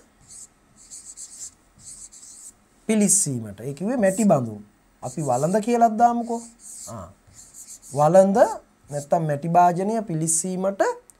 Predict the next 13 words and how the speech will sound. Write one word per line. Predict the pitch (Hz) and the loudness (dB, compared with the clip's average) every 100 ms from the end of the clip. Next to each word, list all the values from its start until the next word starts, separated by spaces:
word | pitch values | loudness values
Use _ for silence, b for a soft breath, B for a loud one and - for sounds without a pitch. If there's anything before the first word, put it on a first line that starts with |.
| _ | _
උඳුනක් | 180 214 320 359 - | -4 0 2 2 0
තනා | 254 226 208 | 0 2 2
ගැනීමට | 196 175 165 196 277 | 0 0 -2 -2 -2
දැනුම | 202 147 123 | -2 -2 -6
තිබ්බා. | 110 95 73 - _ b b b _ 262 | -12 -18 -20 -20 _ b b b _ 10
පෝරණුවක්. | 294 269 170 135 107 - _ _ _ _ _ - | 12 12 6 2 -4 -12 _ _ _ _ _ -8
අපි | 180 | -6
කියන්නේ | 214 226 202 | 0 0 2
උළු | 196 196 | -2 -2
පෝරණු, | 190 180 170 165 226 - _ _ _ _ - | 2 2 4 0 -4 -12 _ _ _ _ 4
ගඩොල් | 208 226 233 | 8 10 10
පෝරණු, | 220 196 190 175 170 220 _ _ _ _ - | 8 4 4 2 -2 -8 _ _ _ _ 4
වළං | 208 226 | 8 8